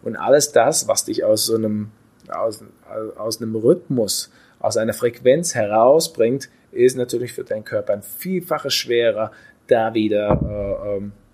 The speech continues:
zurückzukommen und wirklich, äh, äh, in seine Mitte zu kommen, damit der gestärkt ist, auch wenn Krisenzeiten, wenn Allergiezeiten, äh, Allergiehochs momentan anstehen. Daher achte drauf, wirklich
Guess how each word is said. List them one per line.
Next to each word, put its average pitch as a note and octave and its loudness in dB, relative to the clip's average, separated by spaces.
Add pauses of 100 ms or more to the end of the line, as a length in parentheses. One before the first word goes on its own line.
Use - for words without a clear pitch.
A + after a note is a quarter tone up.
(760)
zurückzukommen B2 0
und G2 -6
wirklich, A2+ -2
äh, G#2 -6
äh, G2+ -6
in A2+ -8
seine A2+ 0
Mitte B2 0
zu B2 -4
kommen, A#2 -6
damit A2 -2
der A#2 2 (200)
gestärkt A2 0
ist, G2+ 0
auch G#2 -4 (260)
wenn A2+ -2 (140)
Krisenzeiten, A2+ 0
wenn G#2+ -2 (240)
Allergiezeiten, A2+ 2
äh, D#2 -8
Allergiehochs G#2 0 (120)
momentan G#2 -8
anstehen. G#2+ -8 (300)
Daher A2 4
achte A#2 0
drauf, B2 4 (180)
wirklich A2 -6